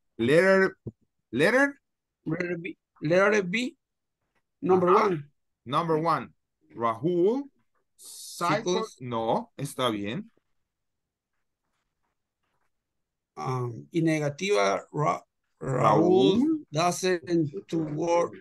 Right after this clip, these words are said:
Speaker 1: No, lo que pasa es que el verbo cycle es como bicicletear, bicicletea. El verbo es
Speaker 2: Ah.
Speaker 1: cycles.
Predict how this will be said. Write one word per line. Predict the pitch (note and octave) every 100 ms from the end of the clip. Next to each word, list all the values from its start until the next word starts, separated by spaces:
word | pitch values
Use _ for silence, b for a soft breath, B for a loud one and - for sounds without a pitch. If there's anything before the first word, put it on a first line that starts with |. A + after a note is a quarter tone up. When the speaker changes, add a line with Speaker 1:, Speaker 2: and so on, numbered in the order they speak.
| _
Speaker 1:
No, | A2+ B2+ A#2 C3 - - _
lo | C3
que | D#3
pasa | D#3 F3
es | G3+
que | F#3+
el | F3
verbo | F3 F#3 F#3
cycle | - F#3 F#3 F#3+ F#3+ F3+
es | F#3
como | E3+ E3+
bicicletear, | D#3 D#3 - C#3 C3 C3 E3 E3+ C#3 G2+ _
bicicletea. | B2 C3 B2 C3+ A#2 G#2 - D#3 D3+ A#2+ A#2 A2 -
El | A#2+ G#2+
verbo | C#3 D#3 C#3
es | C#3 D3+ -
Speaker 2:
Ah. | -
Speaker 1:
cycles. | B2 B2 D#3 F#3+ F#3+ D3 C3+ A2+ E2 - -